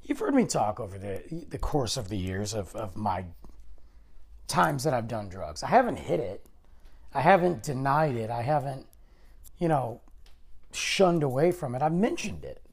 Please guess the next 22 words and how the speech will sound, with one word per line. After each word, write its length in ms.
But 280
I've 140
never 220
really 320
talked 640
about 580
examples. 1040
And 120
as 140
I 60
was 140
watching 460
Cocaine 540
Bear, 360
I 40
knew 180
this 200
episode 560
was 120
gonna 180
be 100
done. 340